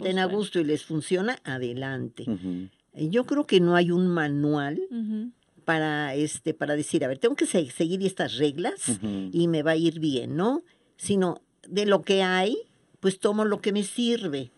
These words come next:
Speaker 3: Exacto, es descubrir tus propias reglas que te funcionan
Speaker 2: Sí.
Speaker 3: a ti y a tu pareja,
Speaker 2: Es
Speaker 3: o sea.
Speaker 2: como cuando lees un libro.
Speaker 3: Ujú.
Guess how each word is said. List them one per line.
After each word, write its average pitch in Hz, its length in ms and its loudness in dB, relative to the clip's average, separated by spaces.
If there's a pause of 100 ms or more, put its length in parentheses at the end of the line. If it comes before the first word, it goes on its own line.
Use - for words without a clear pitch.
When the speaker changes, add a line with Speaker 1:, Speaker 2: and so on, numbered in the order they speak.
(240)
Speaker 3:
Exacto, 143 280 0
es 117 80 2
descubrir 131 600 4
tus - 260 -4
propias 117 420 0
reglas 120 480 0
que - 120 -8
te - 140 -8
funcionan 113 480 0
Speaker 2:
Sí. 269 200 2
Speaker 3:
a - 120 -4
ti 117 180 -6
y 107 100 -2
a 113 60 -2
tu - 120 -4
pareja, - 380 -6
Speaker 2:
Es 247 80 2
Speaker 3:
o - 60 -8
sea. - 0 -
Speaker 2:
como 294 200 0
cuando 190 260 2
lees 214 240 0
un 247 140 -4
libro. 233 580 -2
Speaker 3:
Ujú. 147 320 -2